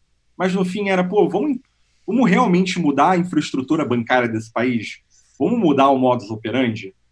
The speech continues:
É, porque realmente dá, entendeu? Quando a gente conseguiu a licença, a gente falou, cara, é agora. É, é agora que a gente realmente consegue fazer as coisas direito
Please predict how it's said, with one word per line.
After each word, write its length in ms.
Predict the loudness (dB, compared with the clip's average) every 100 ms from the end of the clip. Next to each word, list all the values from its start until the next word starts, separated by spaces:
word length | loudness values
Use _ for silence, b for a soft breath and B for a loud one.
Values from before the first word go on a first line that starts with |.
| _ _ _ -20
É, 120 | -20
porque 160 | -8 -2
realmente 380 | -2 -2 -4 2
dá, 240 | 4 4
entendeu? 340 | 0 -2 -2 -2
Quando 180 | -4
a 20 | -4
gente 100 | -4
conseguiu 340 | -6 -2 0
a 40 |
licença, 580 | 0 -2 -4 -4 -4 -8
a 20 |
gente 140 | -8 -6
falou, 220 | -4 -2
cara, 340 | 0 0 -2 -4
é 60 | -4
agora. 520 | 0 2 2 -2 -8 _ _ _ _
É, 600 | -10 -6 -4 -4 -6 -8 -14 _ -4
é 60 |
agora 200 | 0 2
que 80 | 0
a 40 | -2
gente 120 | -2
realmente 360 | 0 0 -2
consegue 420 | -4 -6 -4 -4 -2
fazer 300 | -4 0 -2
as 80 |
coisas 240 | -2 -2 0
direito 600 | 2 2 2 0 -6 -6